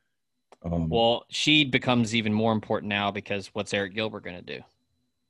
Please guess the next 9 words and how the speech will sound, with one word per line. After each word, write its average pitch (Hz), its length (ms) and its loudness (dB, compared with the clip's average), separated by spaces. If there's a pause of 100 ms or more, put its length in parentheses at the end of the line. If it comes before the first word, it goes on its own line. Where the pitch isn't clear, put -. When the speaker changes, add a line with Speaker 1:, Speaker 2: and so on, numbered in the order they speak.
(720)
Speaker 2:
Is 95 120 -14
he 101 100 -8
gonna 95 180 -8
stay 113 280 2
in 113 80 2
Baton 113 220 2
Rouge? 165 380 2
Is, 104 160 -8
Speaker 1:
No. 73 220 4